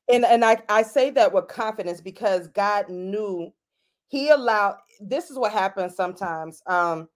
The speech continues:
when you're disobedient in his word and you're, you're going to be, you know,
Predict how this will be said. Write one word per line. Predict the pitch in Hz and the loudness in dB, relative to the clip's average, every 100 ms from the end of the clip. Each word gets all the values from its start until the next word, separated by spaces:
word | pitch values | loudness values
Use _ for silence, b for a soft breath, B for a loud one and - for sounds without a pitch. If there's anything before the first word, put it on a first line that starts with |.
| _ _ _ - _ | _ _ _ -20 _
when | 202 220 | -2 0
you're | 214 | 0
disobedient | 180 233 262 262 208 175 190 175 165 - | -2 -4 -2 -2 -2 -6 -6 -6 -6 -6
in | 170 170 | -6 -4
his | 175 160 | -6 -6
word | 160 160 156 156 | -2 0 0 -2
and | 156 151 | -6 -4
you're, | 165 175 156 - | 2 4 4 0
you're | 165 170 175 | -6 0 0
going | 170 175 165 - | 2 0 0 -6
to | |
be, | 165 170 160 151 151 | -10 -8 -6 -8 -6
you | 165 | -2
know, | 147 135 127 | 0 -2 -4